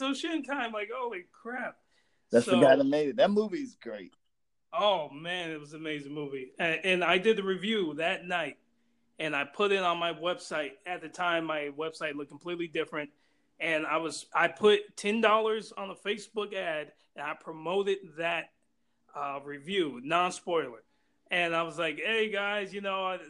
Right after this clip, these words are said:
Speaker 2: I just went to this world premiere. No, and, and, um, I just wanna share this experience with you." And hardly anybody read it. And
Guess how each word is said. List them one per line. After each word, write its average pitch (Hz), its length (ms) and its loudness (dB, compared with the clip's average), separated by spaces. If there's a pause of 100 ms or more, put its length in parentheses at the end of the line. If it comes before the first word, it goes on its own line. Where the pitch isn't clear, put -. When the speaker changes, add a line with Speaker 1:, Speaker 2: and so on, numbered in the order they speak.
Speaker 2:
I 170 60 -6
just 175 200 -16
went 190 160 -12
to 185 60 -18
this 170 80 -20
world 175 240 -10
premiere. 180 520 -4 (200)
No, 170 240 -4 (260)
and, 170 200 -4 (560)
and, 160 420 -2
um, 131 420 -4
I 151 100 -2
just 147 200 -10
wanna 151 180 -2
share 160 320 2
this 147 180 -6
experience 202 420 -2
with 196 180 -2
you." 202 240 -4 (400)
And 170 300 4
hardly 175 500 -2
anybody 180 460 0
read 165 260 -2
it. 175 220 -4 (560)
And 156 380 -2